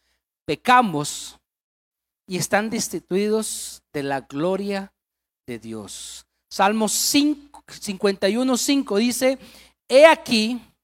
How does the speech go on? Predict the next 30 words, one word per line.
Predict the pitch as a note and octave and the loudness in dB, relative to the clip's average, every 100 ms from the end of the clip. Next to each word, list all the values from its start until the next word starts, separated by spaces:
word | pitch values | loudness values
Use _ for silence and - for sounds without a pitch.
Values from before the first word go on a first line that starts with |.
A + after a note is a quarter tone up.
| _ _ _ _ | _ _ _ _
en | G#3+ G#3 | -4 -2
maldad | G3+ G3 F#3+ B3 C#4 | 0 0 2 2 2
he | A#3+ | -2
sido | G#3+ - C#4 C#4+ | -2 0 2 2
formado | C4 A3 F3+ F#3 G3 G3+ A3 - - - | 0 -2 0 0 0 -2 -4 -14 -20 -4
y | G#3 | 0
en | G#3+ | 0
pecado | - G#3 - - D#4 D4 A3 A#3 A#3+ - - | 0 -4 0 6 6 8 6 4 0 -12 -10
me | F#3+ G#3+ G#3+ | -2 -2 2
concibió | C4 C#4 - G#3 A3 A#3+ B3 B3 - _ | 2 2 -2 0 4 6 4 0 -16 _
mi | D#3 D#3 D3+ | -8 -4 -2
madre". | C#3 C3 A#2+ C3+ | -2 -4 -6 -6
¿Qué | D#4+ | -2
quiere | E4+ E4 | 0 2
decir | D4 D4+ C4+ | 0 0 2
esto? | G3+ - E3+ | 0 -2 -6
Que | D4 | -6
esto | - | -6
quiere | E4 D#4 | -4 0
decir | D4 - C#4+ D#4 - _ _ _ _ _ - | 0 2 0 -2 -10 _ _ _ _ _ -8
que | G#3 | -6
el | G3 | -2
pecado | G#3+ - E4+ E4 A#3 | -2 2 4 6 4
viene | A3+ A#3 C#4 C#4+ | 4 2 2 -2
como | A#3 G3 F#3 | -2 0 2
herencia | A3 C#4 C4 C4+ | 4 4 2 0
en | B3 | 0
nuestra | F#3+ - F3+ | 0 -2 -2
naturaleza | F3 - D#3+ D#3+ G#3 B3 | -4 -2 -2 -2 -4 -4
humana. | C4 D#4 | -4 -6